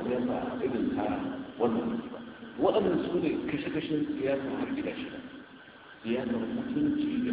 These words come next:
tsiyanci. Ƙasashen da aka ce sun ci gaba, a siyasarsu, wallahi ba mu sani. Ba ba su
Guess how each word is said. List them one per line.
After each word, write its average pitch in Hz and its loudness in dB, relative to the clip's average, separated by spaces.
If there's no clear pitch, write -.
tsiyanci. - -4
Ƙasashen 180 -2
da 139 2
aka - -4
ce - -6
sun 113 -4
ci - -8
gaba, 82 -6
a 113 -4
siyasarsu, 151 0
wallahi 120 -2
ba 110 0
mu 90 -2
sani. - -2
Ba 107 6
ba 156 6
su 160 6